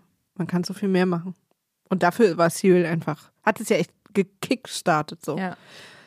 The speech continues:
Speaker 1: Auch unter anderem für die Branche, so ganz simpel, weil an jeder Folge Serial war vorne Werbung dran. Wie hießen die? Chip Monkey Mail?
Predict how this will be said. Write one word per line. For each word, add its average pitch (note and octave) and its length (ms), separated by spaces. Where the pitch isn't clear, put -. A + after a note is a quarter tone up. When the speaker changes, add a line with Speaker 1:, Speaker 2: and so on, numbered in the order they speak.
Speaker 1:
Auch A3+ 280
unter B3 280
anderem G#3 240
für G3+ 120
die F3 100
Branche, G#3 480
so F#3+ 120
ganz F3+ 260
simpel, G#3 300
weil G2 320
an F#3 180
jeder A3 320
Folge G3+ 340
Serial G3 360
war F3 100
vorne F#3 320
Werbung F3+ 320
dran. B3 240
Wie A3+ 120
hießen C4 300
die? B3+ 240
Chip - 240
Monkey A#3+ 520
Mail? B3+ 540